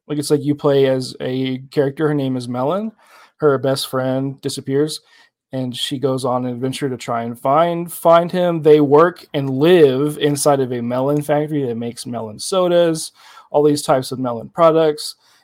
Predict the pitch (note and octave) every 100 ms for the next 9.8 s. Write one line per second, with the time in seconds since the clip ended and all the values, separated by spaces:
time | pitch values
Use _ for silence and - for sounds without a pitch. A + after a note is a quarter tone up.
0 | _ D#3 D#3 D#3 A#3 A#3+ A3 - A#3 G3+
1 | F3 D3 C#3+ C#3 D#3 D#3 D#3+ D#3+ D3+ -
2 | - D3+ D3+ D#3 - _ _ _ _ -
3 | D3 D3+ D#3 D#3+ E3 F3 D3+ D3 C#3+ F#3+
4 | F#3+ F#3 E3+ E3 D3+ C#3 B2+ A#2 _ -
5 | A2+ D3+ D#3 F#3+ F3+ F3+ E3+ E3 E3+ E3+
6 | E3+ D#3+ - _ _ _ _ B2+ C3 A#2+
7 | - C#3+ F3 E3+ - D3 F3 F#3 E3 D3
8 | D3+ D#3+ D3+ C#3 C3+ C3 B2+ C3 D3 D3
9 | C#3 B2 C3 A#2+ A#2+ B2 A#2 C3